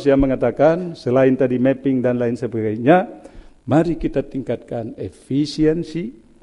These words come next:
Tadi sudah disebut, mari kita tingkatkan daya saing kita, bukan hanya nasional, regional, tapi juga global.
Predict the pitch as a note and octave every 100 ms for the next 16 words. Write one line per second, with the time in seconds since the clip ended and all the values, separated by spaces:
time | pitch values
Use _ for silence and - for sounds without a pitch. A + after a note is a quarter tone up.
0 | _ _ _ _ B2+ A#2 A#2+ C3 C3 B2
1 | B2+ C#3 C#3 A#2 C3 C3 C3 C3 B2+ A2+
2 | A#2+ - A#2+ A#2 G2+ A#2+ B2+ C#3 D3 D3
3 | D3+ D#3+ D3 D3+ D3+ D3+ D3+ F3 F3 A#2+
4 | A2 C#3 C#3+ C#3+ C#3+ C#3+ C#3 C#3 C#3+ D3+
5 | C3+ C3+ C3+ C#3+ C#3 C#3+ C3 C3 C#3+ C3+
6 | C#3+ E3